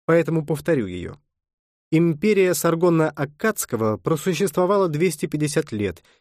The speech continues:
и развалилась под ударами варваров, как только климатическая ситуация на её территории изменилась к лучшему. Вновь стало тепло, влажно и безмятежно расслабились люди. Смысла в этой фразе больше, чем шутки.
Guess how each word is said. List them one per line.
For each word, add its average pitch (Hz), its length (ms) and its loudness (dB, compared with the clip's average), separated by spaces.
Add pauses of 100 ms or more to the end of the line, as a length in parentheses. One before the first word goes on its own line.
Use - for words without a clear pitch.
(140)
и 156 100 6
развалилась 175 480 4
под 170 200 -2
ударами 175 360 2
варваров, 110 560 0
как - 180 -6
только 151 280 0
климатическая 135 760 -2
ситуация 139 680 0
на 127 120 2
её 127 260 0
территории 175 680 0 (120)
изменилась 147 460 0
к - 80 -14
лучшему. 104 580 -4 (420)
Вновь 139 360 4
стало 110 280 -2
тепло, 165 380 2
влажно 160 420 0
и 160 200 -4
безмятежно 160 840 0 (120)
расслабились 131 880 -2
люди. 85 260 -18 (1000)
Смысла 202 600 2
в 175 80 2
этой 170 180 2
фразе 185 420 2
больше, 160 800 2
чем 135 240 -2
шутки. - 460 -16